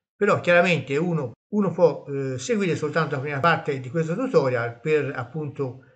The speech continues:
creare un video a partire da una foto con una, una canzone. Se magari uno può aggiungerci altri, altri elementi come lo sfondo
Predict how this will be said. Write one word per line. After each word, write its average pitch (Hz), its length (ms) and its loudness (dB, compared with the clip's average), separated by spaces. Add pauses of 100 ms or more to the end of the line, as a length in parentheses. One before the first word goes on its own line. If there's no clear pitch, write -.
(200)
creare 147 840 0
un 135 360 -6
video 135 580 -2
a 131 120 -10
partire 139 320 -6
da 135 100 -4
una 165 220 -4
foto - 800 -6 (160)
con 127 640 -8 (140)
una, 131 380 -4
una 127 160 -2
canzone. 147 960 -4
Se 135 380 -8
magari 139 320 -4
uno 147 100 -4
può 147 160 -6
aggiungerci 143 640 -2
altri, 143 640 -4
altri 156 280 -4
elementi 156 520 0
come 143 260 -6
lo 139 120 -4
sfondo 135 640 -4